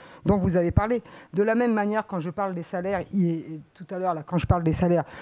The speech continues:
je ne suis pas forcément pour une égalité salariale entre les hommes et les femmes dans le sport,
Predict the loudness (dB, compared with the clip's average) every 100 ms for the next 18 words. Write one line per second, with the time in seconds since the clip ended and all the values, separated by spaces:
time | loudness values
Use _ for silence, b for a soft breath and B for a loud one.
0 | B 0 0 2 0 2 2 2 2 2
1 | 2 2 2 2 2 2 2 2 2 2
2 | 2 2 2 2 2 2 2 4 2 2
3 | 2 2 2 2 0